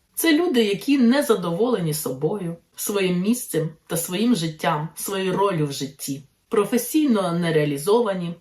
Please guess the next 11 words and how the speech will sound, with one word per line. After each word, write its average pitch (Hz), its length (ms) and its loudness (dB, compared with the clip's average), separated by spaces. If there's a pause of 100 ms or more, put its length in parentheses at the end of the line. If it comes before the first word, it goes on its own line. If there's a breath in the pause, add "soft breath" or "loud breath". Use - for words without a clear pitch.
(120)
які 202 280 -4
приписують 202 680 0
собі - 560 -4
свої 180 380 -4
власні 175 540 0
особисті 160 680 -4
недоліки 226 680 -2 (140)
та 196 140 0
комплекси 202 840 -4 (100)
іншим 180 480 -4 (120)
людям. 151 460 -2